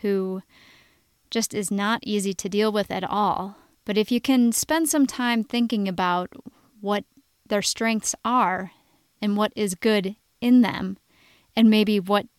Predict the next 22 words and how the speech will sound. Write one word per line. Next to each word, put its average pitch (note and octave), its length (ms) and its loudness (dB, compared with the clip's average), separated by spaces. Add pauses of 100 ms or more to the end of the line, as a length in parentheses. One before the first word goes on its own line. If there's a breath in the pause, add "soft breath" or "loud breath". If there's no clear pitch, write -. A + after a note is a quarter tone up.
their A#3+ 160 4
purpose G#3 480 0
on F#3 160 -4
this F#3+ 160 -4
planet F#3 400 -4
is, F#3+ 460 -6 (200)
I've C#4+ 200 4
found C#4 280 6
that A3+ 120 2
that G#3 180 2
can G3+ 160 -2
really G#3 280 0
help F#3 500 -2 (420)
to - 120 -8
have G3 260 0
a G3+ 100 -2
more G#3 240 -2
positive F#3+ 500 -2
relationship F3+ 720 -6
with F#3+ 140 -8
that - 160 -8
person. - 480 -8